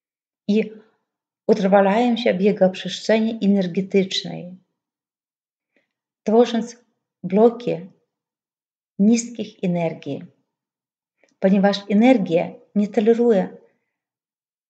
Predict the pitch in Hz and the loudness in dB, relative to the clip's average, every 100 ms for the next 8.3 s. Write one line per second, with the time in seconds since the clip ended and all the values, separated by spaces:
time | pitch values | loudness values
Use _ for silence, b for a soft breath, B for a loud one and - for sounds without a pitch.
0 | _ _ _ - - 185 185 180 170 - | _ _ _ -10 -4 -2 0 -2 -4 -6
1 | 170 165 180 _ _ _ _ _ 185 220 | -14 -14 -16 _ _ _ _ _ -6 -4
2 | - 220 208 - - 185 208 208 208 190 | 0 2 2 -4 -8 -2 0 2 0 2
3 | 254 - - 165 - _ _ _ _ 180 | 2 0 -6 -8 -10 _ _ _ _ -2
4 | 196 196 208 208 214 190 190 _ _ _ | -2 0 -4 -2 -4 -4 -10 _ _ _
5 | _ _ _ _ _ _ _ 226 240 - | _ _ _ _ _ _ _ 2 2 2
6 | 185 - - 190 - 214 214 220 196 190 | -6 -8 -8 -8 -2 0 0 -2 -8 -2
7 | 185 196 196 190 - - 170 165 170 - | -2 -2 -6 -8 -6 -2 -2 0 -2 -4
8 | - 160 | -14 -14